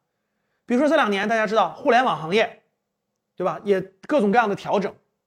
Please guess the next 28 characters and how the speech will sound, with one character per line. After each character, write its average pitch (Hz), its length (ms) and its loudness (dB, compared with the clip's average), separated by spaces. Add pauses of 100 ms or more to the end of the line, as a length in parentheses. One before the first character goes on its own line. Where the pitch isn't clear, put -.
(1400)
以 220 160 2
前 247 180 2
大 269 80 2
家 269 100 0
都 262 80 2
崇 208 180 -4
尚 247 140 0
的， 196 80 -2
哇， 214 220 4
大 226 240 -2
厂， 170 260 -6
对 226 120 0
吧？ 196 180 2
腾 208 260 -6
讯、 269 200 -4
阿 277 160 -4
里、 190 160 0
京 247 280 -4
东、 247 320 -4
字 240 160 -8
节 233 140 -4
跳 247 140 -4
动 214 100 -6
这 226 80 -6
样 208 100 -6
的 180 60 -6
公 180 140 -8
司， 180 280 -8